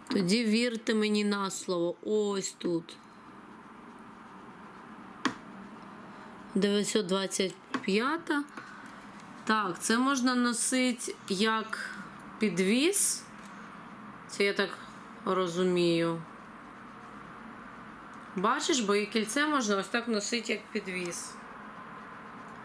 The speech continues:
І як брош. Зараз подивлюсь. А щось як брош,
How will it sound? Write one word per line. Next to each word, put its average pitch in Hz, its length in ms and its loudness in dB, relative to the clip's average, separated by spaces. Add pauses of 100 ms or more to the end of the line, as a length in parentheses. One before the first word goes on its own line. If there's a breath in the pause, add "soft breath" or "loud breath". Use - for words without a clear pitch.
(1700 loud breath)
І 196 100 6
як 247 340 4
брош. 214 800 4 (2000)
Зараз 190 400 2
подивлюсь. 202 760 4 (4000 loud breath)
А 185 80 4
щось 208 320 2
як 196 180 4
брош, 233 420 4